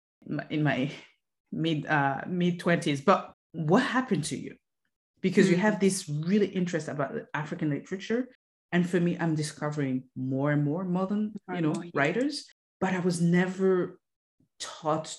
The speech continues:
Speaker 1: to be like, there are, you know, maybe there were not writers at that time that were really
Speaker 2: Yeah.
Speaker 1: speaking to me. Maybe they were so old school that I was
Speaker 2: <laughs>
Speaker 1: disconnected. What was, what was it like for you?
Speaker 2: For me, it's literally quite a similar experience as yourself.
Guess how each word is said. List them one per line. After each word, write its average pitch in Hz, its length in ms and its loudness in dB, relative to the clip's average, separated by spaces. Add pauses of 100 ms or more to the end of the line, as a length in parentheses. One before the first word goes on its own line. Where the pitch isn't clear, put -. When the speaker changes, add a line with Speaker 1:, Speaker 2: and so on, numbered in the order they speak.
Speaker 1:
to 143 100 -2
be 139 200 0
like, 127 360 -6 (140)
there 139 220 0
are, 123 240 -2 (180)
you 175 100 -6
know, - 120 -14
maybe 269 260 -2
there 269 120 -2
were 220 80 0 (120)
not 139 160 -8
writers 165 340 -2
at 123 100 -6
that 107 160 -8
time 123 340 -6
that 131 100 -6
were 123 160 -6
really 123 540 -6 (100)
Speaker 2:
Yeah. 170 100 -8
Speaker 1:
speaking 165 300 -6
to - 140 -10
me. 143 200 -2
Maybe 135 220 -6
they 135 100 -6
were 120 120 -6
so - 240 -8
old - 200 -10
school - 200 -2
that 330 160 6
I 254 60 -2
was 269 120 -4
Speaker 2:
<laughs> - 100 -6
Speaker 1:
disconnected. 170 580 -2 (600)
What 247 160 8
was, - 400 4
what 214 120 8
was 285 140 6
it 147 100 6
like 160 160 2
for 160 140 -4
you? 127 240 -6 (440)
Speaker 2:
For 247 160 8
me, 269 380 12
it's 202 200 4 (100)
literally 202 440 4
quite 202 240 2
a - 140 -4
similar 214 220 2
experience 175 500 0
as 156 80 -6
yourself. 156 480 0